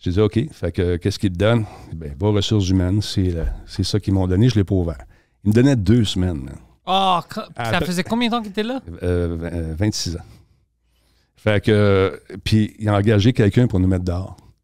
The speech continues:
Speaker 2: Ouais, ouais,
Speaker 1: C'est
Speaker 2: ouais.
Speaker 1: une firme de, de madame. La madame était corpulente, avec une espèce de, de énorme poitrine, là, tu sais, puis elle était
Speaker 2: Mhm.
Speaker 1: sévère, tu sais,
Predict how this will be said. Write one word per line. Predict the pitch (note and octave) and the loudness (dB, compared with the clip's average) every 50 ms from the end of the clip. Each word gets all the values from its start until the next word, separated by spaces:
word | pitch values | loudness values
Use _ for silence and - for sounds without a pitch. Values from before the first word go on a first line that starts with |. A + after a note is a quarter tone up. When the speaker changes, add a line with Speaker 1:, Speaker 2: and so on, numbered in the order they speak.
| _ _ _ _ _ _ - | _ _ _ _ _ _ -8
Speaker 2:
Ouais, | C#3+ C#3 | -4 -2
ouais, | C#3+ C#3 C#3 C#3 C#3 C3+ C3+ B2+ C3 | 0 0 0 0 0 -2 -2 -4 -4
Speaker 1:
C'est | C3 B2 | -2 -2
Speaker 2:
ouais. | B2 | 0
Speaker 1:
une | A#2 G#2+ | -2 -2
firme | - C3+ C3+ C3+ C3 | -2 -2 -2 0 2
de, | A2+ G#2+ G2+ F2+ F2+ | 2 2 2 4 4
de | G2 F#2+ | 2 2
madame. | F#2 F2+ E2+ F2+ G2 G#2+ G2 | 2 2 0 0 0 0 2
La | G2+ G2+ | 2 2
madame | A#2+ D3 G#3 A#3 G3+ | 4 4 4 4 2
était | G#2+ F#2+ - A2 A2 A2+ A2 F#2+ F2+ - | 2 2 2 2 4 4 4 2 0 -2
corpulente, | A#2+ A2+ - - G#2 F#2+ F#2 G2+ G#2+ - - | -2 -2 0 0 0 0 0 -2 -4 -4 -4
avec | F2+ F#2 G2+ - - | -4 -4 -4 -2 -2
une | F#2 F#2+ | -2 -2
espèce | F#2 F2+ - - A#2+ A2 G2 | -2 -2 -2 -2 -2 -2 -2
de, | F#2+ F2 F2 D#2+ D2+ | -2 -4 -6 -6 -6
de | F2 F#2 D#2+ E2+ E2+ - F#2+ - | -8 -8 -8 -8 -10 -14 -18 -8
énorme | - C#3 C#3+ C3+ C#3 C#3 A#2+ | -2 0 2 4 4 2 2
poitrine, | - - G#2 F2+ - - - G#2 G#2+ A2+ G#2 G#2 | 2 0 -4 -4 -4 -4 -4 -2 0 0 0 -2
là, | G#2 | -4
tu | - - | -6 -8
sais, | - | -6
puis | E3+ C3 | -6 -6
elle | E2 D2 | -4 -4
était | B2+ A#2 | -6 -6
Speaker 2:
Mhm. | |
Speaker 1:
sévère, | - - A#2 G2+ G2 G2+ G2 F#2+ E2+ D#2+ | -4 -4 -4 -2 -2 0 0 0 -2 -2
tu | E2 - - | -4 -2 2
sais, | B2+ B2 A#2 | 2 2 2